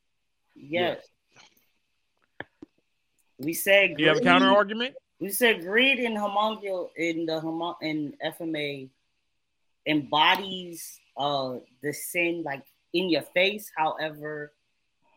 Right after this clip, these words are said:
Speaker 1: Bond is more of a living, uh, embodiment of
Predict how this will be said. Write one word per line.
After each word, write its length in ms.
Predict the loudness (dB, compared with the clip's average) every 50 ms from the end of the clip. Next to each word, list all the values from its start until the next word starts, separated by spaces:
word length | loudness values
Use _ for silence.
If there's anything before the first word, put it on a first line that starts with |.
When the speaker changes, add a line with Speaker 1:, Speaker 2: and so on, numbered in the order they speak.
| _ _ -20 -14 -6 -2
Speaker 1:
Bond 560 | 0 2 4 4 4 2 2 0 -2 -4 -6 -6 -4
is 320 | -4 -4 -4 -4 -8 -14 -14 _
more 500 | -8 -8 -6 -2 0 2 2 2 2 0
of 140 | -2 -6 -6 -6
a 60 | -6
living, 840 | -6 -6 -6 -4 -2 -2 -2 -2 -4 -4 -4 -4 -6 -10 -14 -18 -20 _ _ _ _ _ _ _ _ _ _ _ _ -10 -6
uh, 300 | -4 -4 -4 -4 -6 -8 -10 -10
embodiment 680 | -10 -10 -8 -8 -8 -8 -8 -8 -8 -8 -8 -10 -10 -12 _ -12
of 200 | -12 -12 -12